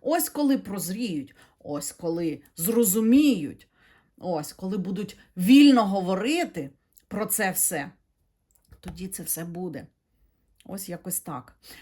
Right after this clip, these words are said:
Гаразд, мої дорогенькі, це була така проба в мене. Ось, тому,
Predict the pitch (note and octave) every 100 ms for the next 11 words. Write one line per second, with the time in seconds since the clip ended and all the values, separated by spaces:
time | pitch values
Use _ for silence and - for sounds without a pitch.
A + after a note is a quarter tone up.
0 | - - D4 D4+ C#4 C4+ A#3 A#3+ C#4 D4+
1 | G#3+ C4 A#3 A#3 A3 A3 G3+ F3+ - B3
2 | C4+ A#3 B3+ B3 C4+ C4+ D4 E4 _ _
3 | _ - _ - C#4 C#4 C#4 - - _
4 | - B3+ C4 C#4+ D4 C#4